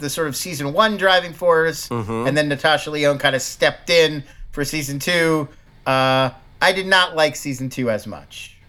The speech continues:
Speaker 2: Uh,
Speaker 1: I'm just
Speaker 2: same
Speaker 1: gonna
Speaker 2: here. I have a
Speaker 1: jump
Speaker 2: love-hate
Speaker 1: in.
Speaker 2: relationship with season two, Lon. D-, uh, on-, the, the main thing is, you know, if I was just watching season two in a bubble, I'd be like,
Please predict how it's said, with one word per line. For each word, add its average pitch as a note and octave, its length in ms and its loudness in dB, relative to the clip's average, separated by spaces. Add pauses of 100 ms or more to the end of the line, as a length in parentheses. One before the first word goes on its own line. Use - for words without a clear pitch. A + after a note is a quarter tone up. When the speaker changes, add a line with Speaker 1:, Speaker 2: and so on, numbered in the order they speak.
(220)
Speaker 2:
Uh, D#3+ 60 -8
Speaker 1:
I'm - 80 -10
just A3 220 -2
Speaker 2:
same B3 160 2
Speaker 1:
gonna B3+ 160 2
Speaker 2:
here. C#3 340 0
I E3+ 120 4
have A3+ 120 -2
a G#3 80 2
Speaker 1:
jump D#3 240 4
Speaker 2:
love-hate C3+ 240 -2
Speaker 1:
in. B2+ 60 -8
Speaker 2:
relationship G#2+ 720 -4
with F2+ 140 -8
season F2 360 -8
two, F#2 220 -8
Lon. F2 260 -2 (220)
D-, - 180 -4
uh, G3 160 2
on-, C#4+ 300 0 (240)
the, G#3 220 -2
the F3+ 120 0
main A#3+ 480 -2
thing D#3 380 -2
is, G2 460 -6 (480)
you E3+ 100 2
know, D#3 220 2
if F#3+ 100 -2
I B3+ 120 2
was G#4 200 0
just - 240 -2
watching D3+ 460 -2
season C3 400 -6
two B2+ 360 -4
in A2+ 120 -2
a G2 60 -2
bubble, B2 640 0 (180)
I'd A#2+ 180 -2
be C3 140 0
like, A#2+ 340 0